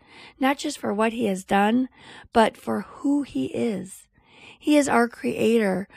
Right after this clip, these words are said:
So twice he says, "Ascribe to the Lord glory and strength. Ascribe to the Lord the glory of his name." David is reminding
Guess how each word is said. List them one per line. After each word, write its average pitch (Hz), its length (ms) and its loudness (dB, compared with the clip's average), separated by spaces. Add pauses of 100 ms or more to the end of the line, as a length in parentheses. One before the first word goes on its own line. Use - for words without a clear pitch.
(180)
So - 160 0
twice 247 500 2
he 220 120 -4
says, 190 500 -4 (400)
"Ascribe 226 600 2
to - 100 -10
the 214 140 -2
Lord 208 360 0
glory 196 400 0
and 202 140 -4
strength. 190 640 -6 (380)
Ascribe 220 600 -2
to - 100 -14
the 226 140 -6
Lord 196 540 -4
the 202 100 -8
glory 196 480 -2
of 190 160 -8
his 202 220 -6
name." 190 460 -2 (1200)
David 294 380 4
is 254 160 0
reminding 220 760 0